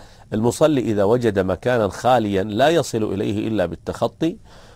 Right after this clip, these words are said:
فإنه يجوز له أن يتخطى إليه،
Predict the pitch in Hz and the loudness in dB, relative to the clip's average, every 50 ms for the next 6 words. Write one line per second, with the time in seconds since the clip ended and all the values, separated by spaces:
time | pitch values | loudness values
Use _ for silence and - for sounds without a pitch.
0 | - - - - 98 101 107 98 92 92 90 90 113 120 110 101 98 101 95 92 | -20 -8 -4 -2 -2 0 0 0 0 0 0 0 0 -2 -2 -2 -2 -2 -2 -2
1 | 95 90 98 98 92 85 90 90 - - 107 98 - - - 90 85 82 80 - | -4 -4 -4 -4 -4 -6 -6 -8 -6 -6 -6 -6 -6 -4 -2 0 0 0 0 -2
2 | 92 92 87 90 101 117 127 127 110 117 131 143 | -4 -2 0 2 2 2 2 2 0 0 -2 -4